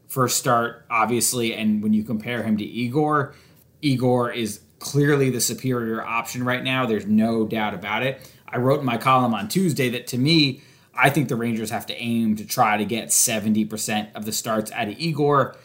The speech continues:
If he's showing signs of breaking down, if his health isn't right, if any injuries occur, obviously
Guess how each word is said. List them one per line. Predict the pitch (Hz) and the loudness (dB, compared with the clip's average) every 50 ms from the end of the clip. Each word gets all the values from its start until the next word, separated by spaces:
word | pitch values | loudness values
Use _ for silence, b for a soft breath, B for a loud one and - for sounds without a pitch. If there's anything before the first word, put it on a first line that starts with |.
| B B B | B B B
If | - - - | -10 -4 0
he's | 127 120 110 | 0 0 2
showing | - 165 151 143 135 123 | 4 4 4 4 4 2
signs | - - 147 131 123 113 113 | 2 2 2 2 2 0 0
of | 107 101 | -2 -4
breaking | 117 117 110 - 110 110 | -4 -6 -2 0 2 2
down, | 107 151 151 147 143 143 139 135 135 131 127 B B B B - | 4 4 4 4 4 4 2 2 2 0 -2 B B B B -10
if | - 120 110 - - - - | -6 -6 -4 -4 -6 -10 -10
his | - 123 110 - | -8 -4 -4 0
health | - 143 151 147 131 147 | 4 4 4 4 4 2
isn't | 151 139 127 135 135 | 0 0 0 -2 0
right, | 135 135 131 127 127 123 123 123 | 2 2 4 4 4 4 2 0
if | 120 110 - - _ | -2 -4 -8 -10 _
any | - 117 113 117 131 | -4 -4 -2 -2 0
injuries | 143 135 131 127 117 113 | 0 2 2 2 0 0
occur, | 123 107 127 127 123 113 | -2 -4 -2 -2 -2 0
obviously | 98 113 113 110 110 117 110 104 - 123 110 107 101 104 | 0 0 0 0 0 0 0 0 -2 -2 -2 -2 -2 -4